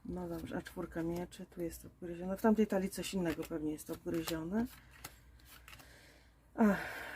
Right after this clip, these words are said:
eremita jest rzeczywiście inny. Trudno porównywać, który jest piękniejszy. Obaj są, są, y, mają to takie sz-, mm, szlachectwo. Obaj patrzą pod nogi,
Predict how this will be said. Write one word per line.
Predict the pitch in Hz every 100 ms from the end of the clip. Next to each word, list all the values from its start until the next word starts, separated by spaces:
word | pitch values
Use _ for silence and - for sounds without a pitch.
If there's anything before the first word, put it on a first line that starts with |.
| - 180
eremita | 220 208 202 180 185
jest | 175
rzeczywiście | 175 170 180 196 -
inny. | - 240 240 214 202 196 - - -
Trudno | 226 220 220
porównywać, | - 214 214 226 196 -
który | - 180 175
jest | 170 -
piękniejszy. | - 175 165 - 170 175 - 196 214 -
Obaj | 170 170 165
są, | - 180 -
są, | - 180 175 - - - - - - - -
y, | 180
mają | 175 165 170 - - -
to | 180
takie | 185 190
sz-, | 175 - - - - - 220
mm, | 185 180 175 - - - - - - - - - -
szlachectwo. | - 180 185 180 202 196 - -
Obaj | - 185
patrzą | 185 180 - 175
pod | - 165
nogi, | 170 170 175 180 208 247 254